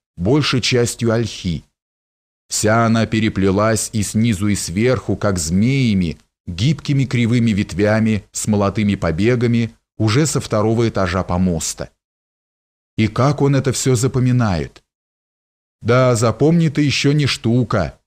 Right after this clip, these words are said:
вот и я помню. Сорок четыре года прошло, но выразить, вырисовать всё это на память.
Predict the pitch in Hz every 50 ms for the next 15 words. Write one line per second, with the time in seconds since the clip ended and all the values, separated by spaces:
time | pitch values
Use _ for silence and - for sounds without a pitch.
0 | _ _ _ - 104 117 143 151 147 156 151 147 151 160 160 - - 104 98 92
1 | 87 87 80 76 69 - _ _ _ _ _ _ _ - - - 123 127 135 139
2 | - - - 127 - - 123 117 113 95 92 123 135 139 127 113 - 101 104 98
3 | - - 98 92 90 80 - - _ _ _ _ _ _ _ _ - 117 127 135
4 | 135 120 110 143 185 190 170 123 104 90 - 90 78 - - - _ _ _ -
5 | 85 85 107 160 190 185 160 143 - - 127 101 104 95 - - - - 107 101
6 | 98 92 87 - 90 95 98 95 - 110 98 92 82 80 71 - - -